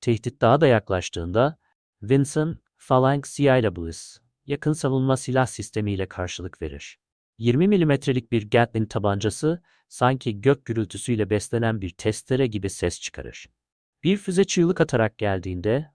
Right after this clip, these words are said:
radar güdümlü çelikten oluşan bir duvarla karşılaşır. Dakikada üç bin mermi, gökyüzünü kemirir. Geminin kenarlarına yerleştirilmiş robotik kuleler gibi monte edilen her Phalanx,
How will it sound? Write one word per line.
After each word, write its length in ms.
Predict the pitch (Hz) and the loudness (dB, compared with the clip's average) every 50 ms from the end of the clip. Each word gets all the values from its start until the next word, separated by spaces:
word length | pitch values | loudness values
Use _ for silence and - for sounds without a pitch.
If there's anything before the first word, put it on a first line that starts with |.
| _ _ - | _ _ 0
radar 300 | 120 117 117 131 151 170 | 2 4 6 6 6 4
güdümlü 420 | 156 135 127 104 120 120 120 117 | 4 0 0 0 0 0 0 -2
çelikten 460 | 117 - 131 117 110 - _ - 147 143 | -2 -2 -2 -2 -2 -2 _ 2 2 2
oluşan 500 | 123 110 101 98 - - 107 107 104 101 | 2 0 -2 -4 -4 -4 -4 -2 -2 -4
bir 180 | 104 101 101 | -4 -4 -6
duvarla 400 | 110 107 104 110 110 117 110 95 | -4 -2 0 0 2 2 0 -2
karşılaşır. 760 | - - 82 82 - - 87 87 87 - - 80 78 - - _ _ _ _ _ _ _ _ _ - | -4 -6 -10 -10 -10 -10 -10 -8 -8 -8 -8 -10 -10 -12 -16 _ _ _ _ _ _ _ _ _ 0
Dakikada 540 | 156 147 - - 151 147 - 151 131 127 - - | 0 0 2 0 -2 0 2 2 4 4 2 2
üç 240 | 127 123 - - - | 0 -4 -4 -4 -2
bin 120 | 127 113 104 | 0 2 2
mermi, 600 | 98 98 95 92 87 90 110 131 160 180 - _ _ _ _ _ | 4 4 2 2 2 2 0 0 0 -4 -8 _ _ _ _ _
gökyüzünü 580 | - 135 143 135 - - 117 110 110 107 110 110 | 4 4 4 4 2 -4 -4 -2 0 0 -2 -2
kemirir. 540 | - - 92 90 80 - 82 - - - - _ _ _ _ _ _ _ _ | -2 -4 -4 -4 -4 -6 -10 -12 -14 -14 -18 _ _ _ _ _ _ _ _
Geminin 400 | - 123 117 135 143 160 170 185 | -2 0 2 2 2 2 0 0
kenarlarına 580 | 180 - 143 135 131 127 127 131 135 127 131 131 | 0 0 0 2 2 4 4 2 2 2 2 2
yerleştirilmiş 840 | 127 120 110 110 113 120 - - - 120 113 110 117 113 - - - | 4 4 4 4 2 2 -2 -4 -4 -4 -4 -2 -4 -4 -4 -2 -2
robotik 420 | 110 101 101 98 - 110 - _ | 0 0 0 -2 -2 -6 -10 _
kuleler 400 | - - 117 110 110 117 120 127 | -2 0 2 4 4 4 4 4
gibi 220 | 127 117 107 87 95 | 2 0 -2 -6 -6
monte 380 | 92 101 107 123 127 123 131 | -4 -2 -2 -2 -2 -2 -4
edilen 320 | 107 92 98 92 87 80 78 | -4 -4 -4 -4 -6 -6 -8
her 320 | - - - 131 139 151 | -10 -4 0 0 0 0
Phalanx, 640 | - - - 110 107 104 110 131 156 165 - - - | 0 0 -2 0 2 2 0 0 -2 -6 -12 -20 -20